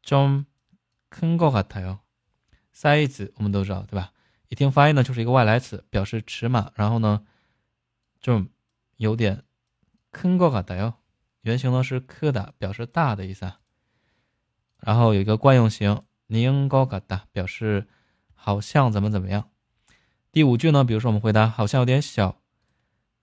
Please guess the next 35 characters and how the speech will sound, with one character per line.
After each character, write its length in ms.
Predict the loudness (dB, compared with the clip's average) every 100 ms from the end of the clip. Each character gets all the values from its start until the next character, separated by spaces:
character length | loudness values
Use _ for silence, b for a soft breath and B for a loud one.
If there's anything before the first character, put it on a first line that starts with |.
| _ -6
좀 400 | 0 2 0 -2 -12 -12
작 240 | -4 -2
은 160 | 0 0
것 140 | 0
같 120 | 0 -6
아 60 | -6
요. 180 | -6 -8 _ _ _ _ _ _ _ _ _
좀 400 | -2 0 2 -2 -6 _ _ _ _
작 260 | -8 -2 -2
은 200 | 0 0
것 140 | 2 2
같 140 | 0
아 160 | -4 -6
요. 160 | -8 -12 _ _ _ _ _ _ _
可 140 | -6 -2
以 140 | -2
连 240 | 0 0
音 140 | 0 0
的 100 | -2
啊。 220 | -4 -8 _ _ _ _ _ _ _ _ _ _ _ _ _ _
好 140 | -2
的， 140 | 0 2
然 120 | 4
后 100 | 4
呢， 140 | 4
我 40 | 2
们 240 | 0 0
再 200 | 0 -2
重 300 | -2 -4 -4
复 140 | -2
一 40 | -2
下 140 | -2
第 220 | -2 -2
一 60 | -2
句， 260 | -4 -10